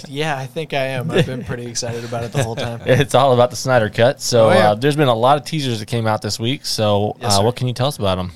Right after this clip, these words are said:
Speaker 2: Or do you have a favorite, I guess? You start with your favorite, and
Speaker 1: Uh,
Speaker 2: we'll work your way around.
Speaker 1: so, starting with my favorite,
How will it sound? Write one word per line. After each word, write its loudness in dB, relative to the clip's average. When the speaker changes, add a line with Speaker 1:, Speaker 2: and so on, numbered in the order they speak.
Speaker 2:
Or 4
do -6
you 2
have -4
a -16
favorite, 0
I -4
guess? -6
You -14
start 2
with -2
your -6
favorite, 2
and 0
Speaker 1:
Uh, 6
Speaker 2:
we'll 2
work 0
your -4
way 2
around. -4
Speaker 1:
so, 2
starting 0
with -2
my -2
favorite, -8